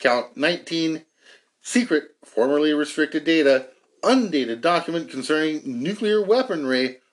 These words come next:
of the United States. Oh, these are our nuclear secrets. Great. Let's put 'em in the, the toilet. Super. Count twenty,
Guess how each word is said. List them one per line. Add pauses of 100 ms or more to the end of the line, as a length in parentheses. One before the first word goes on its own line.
(140)
of
the
United
States.
Oh,
these
are
our
nuclear
secrets.
Great. (400)
Let's
put
'em
in
the,
the
toilet.
Super. (640)
Count
twenty,